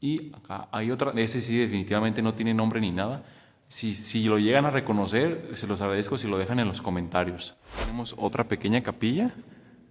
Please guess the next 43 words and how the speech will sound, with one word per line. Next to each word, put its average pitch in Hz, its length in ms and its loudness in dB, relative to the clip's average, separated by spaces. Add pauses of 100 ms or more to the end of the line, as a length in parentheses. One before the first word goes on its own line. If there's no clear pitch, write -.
Aquí - 180 -14
tenemos 113 640 0 (460)
también 98 320 -6
un 110 200 4
bautisterio. 113 760 0
Está - 320 -10
muy 123 420 8
bonito, 127 540 4
¿eh? 156 140 -2
Definitivamente 101 720 2
no 117 80 6
había 113 160 4
visto 113 260 0
así 113 160 0
como 107 240 4
que - 100 -6
uno 104 120 4
que - 80 -8
esté 98 240 0 (400)
tal 95 220 -8
cual, 101 320 0 (200)
pues, - 260 -6
embonado 90 680 -2
aquí 92 240 -6
en 95 60 0
el 101 100 0
lugar. 92 260 -4 (920)
Ahí - 60 -20
está, 98 160 -12
ya 87 80 -10
como 85 240 -8
déjeme 87 220 -8
mejor 85 180 -14
la 90 80 -6
imagen. 87 380 -8
Vean 87 160 -10
qué - 120 -14
bonito 101 360 -6
está. - 260 -12 (480)
Es, 101 140 -12
pues, 98 240 -12
una 95 180 -6
concha. 117 480 -6